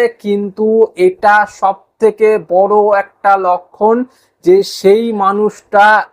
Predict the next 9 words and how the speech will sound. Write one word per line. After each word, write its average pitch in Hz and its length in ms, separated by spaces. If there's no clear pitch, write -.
দিনে 202 380
একবার 202 640
হলেও 196 360
তোমাকে 185 540
মনে 170 280
করে, 165 320
সেই 208 400
মানুষটার 202 720
মনের 196 360